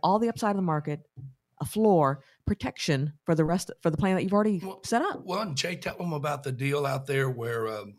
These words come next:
Speaker 2: there's a company out there now that will, they will make up the difference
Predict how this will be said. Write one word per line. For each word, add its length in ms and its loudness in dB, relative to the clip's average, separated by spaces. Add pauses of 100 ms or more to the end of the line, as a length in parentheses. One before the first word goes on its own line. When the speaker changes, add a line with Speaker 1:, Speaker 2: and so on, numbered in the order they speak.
Speaker 2:
there's 160 -2
a 60 -8
company 300 -6
out 140 -6
there 120 -6
now 400 -4 (100)
that 300 2
will, 320 2 (360)
they 160 2
will 280 2
make 280 0
up 140 -2
the 80 -2
difference 460 -6